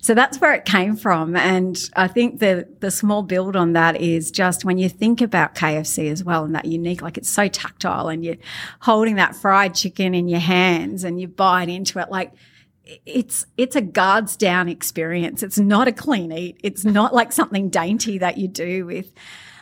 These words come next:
um, so it's that kind of idea as well of dropping your guard and being your true self.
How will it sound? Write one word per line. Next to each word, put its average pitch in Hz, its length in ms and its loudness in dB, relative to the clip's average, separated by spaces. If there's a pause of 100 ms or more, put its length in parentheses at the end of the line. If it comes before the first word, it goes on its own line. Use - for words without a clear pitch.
um, 196 260 2
so 226 200 4
it's 226 320 4
that 233 200 4
kind 233 300 2
of - 180 -4 (200)
idea 190 440 0
as 180 140 0
well 185 160 0
of 165 120 -4
dropping 185 340 -2
your 165 100 0
guard 165 340 0
and 165 160 -4
being 170 280 -2
your 165 80 -6
true 156 240 -8
self. - 420 -6